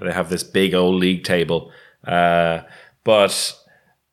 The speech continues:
it, there is, like, this big mid-season gap in, in European football where,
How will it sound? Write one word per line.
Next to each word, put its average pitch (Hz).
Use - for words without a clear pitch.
it, 127
there 131
is, 139
like, 123
this 117
big 123
mid-season 113
gap 104
in, 92
in 101
European 101
football 90
where, 95